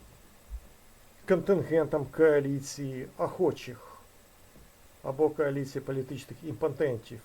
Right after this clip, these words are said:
які вже два роки обговорювали розміщення своїх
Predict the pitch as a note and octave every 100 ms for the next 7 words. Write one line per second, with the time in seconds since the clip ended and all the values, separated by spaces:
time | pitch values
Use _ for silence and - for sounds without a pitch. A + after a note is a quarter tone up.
0 | - B2+ C3 - D3 C3+ A2+ C#3+ B2 F3+
1 | E3 D#3+ C3 B2 C3 A#2+ - - - -
2 | - - - C#3+ A#2+ C#3 C#3 C#3+ C#3 C3+
3 | C3 C3+ A#2 - - - F#3 F#3 D#3+ D#3
4 | C#3 D#3 C#3+ C#3+ B2+ - D#3+ D3+ C#3 A2